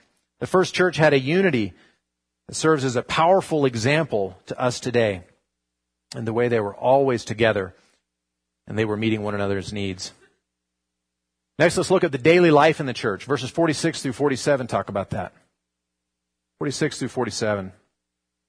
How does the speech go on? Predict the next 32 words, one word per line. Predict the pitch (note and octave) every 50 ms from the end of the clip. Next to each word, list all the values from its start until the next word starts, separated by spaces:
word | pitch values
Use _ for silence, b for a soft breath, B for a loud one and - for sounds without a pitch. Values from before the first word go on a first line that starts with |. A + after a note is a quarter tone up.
| _ _ _ _ _ B B B B B B B B _ _ _ _ _ _ -
"And | - B2+ A#2+ G#2
day | C#3 C#3+ D#3 E3+ F3+
by | D#3 D#3 D#3 E3
day, | D#3 B2+ C3 A2+ G#2+ G2+ G2 G2+ G2+ - _ _ _ _ _ _ _ _ _ -
attending | A#2+ - - D3+ D3 C#3+ C#3+
the | C#3 C3
temple | - - C#3+ B2 C#3+ B2+
together | - B2 G#2 A#2+ B2+ B2+ C3+ C3
and | B2 G#2+ G2
breaking | G2 A2 A#2 - C#3 B2 G2+
bread | G2 A2 A2 A2
in | A2+ A2+
their | A2 G2+
homes, | G#2 A2+ A#2 A#2 A#2 A2 - _ _ _ _ _ _ _ _ _ _ _ _ -
they | B2 B2+
received | A#2+ B2 - - - D3 D3+ D#3 D3+ C3 B2
their | C3 B2 A#2
food | - - C#3 C#3 C#3+ C3
with | B2 A2+ - -
glad | B2 A2 A#2+ C3 C3+ C#3 C#3 B2+
and | A#2+ A2+
generous | G#2 A#2 C3 C3 B2+ B2+ A2+ -
hearts, | - C3 A2+ G#2 - - - - _ _ _ _ _ _ _ _ _ _ _ -
praising | D#3 D#3+ E3+ D#3+ C#3+ D#3+ C#3+
God | B2 C3+ C#3 D3 D3
and | B2+ A#2+
having | A2+ B2+ B2 B2+ B2+ G#2+
favor | - C#3+ D3 D#3+ C#3+ C3+
with | A#2+ A2 G#2+ -
all | B2 C3 C3+ C#3
the | B2 G#2+
people. | - A2 G2+ - - E2+ F2